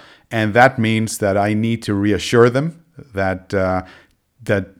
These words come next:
even though they have a microphone in front of them, that we're just having a coffee and we're just having a chat, and that I wanna learn about their work. And so those, that's really important.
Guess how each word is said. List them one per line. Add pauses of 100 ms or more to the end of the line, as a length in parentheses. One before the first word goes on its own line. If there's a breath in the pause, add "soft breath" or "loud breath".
(140)
even
though
they
have
a
microphone
in
front
of
them,
that
we're
just
having
a
coffee
and
we're
just
having
a
chat, (320 loud breath)
and
that
I
wanna
learn
about
their
work. (420 loud breath)
And
so
those,
that's
really
important.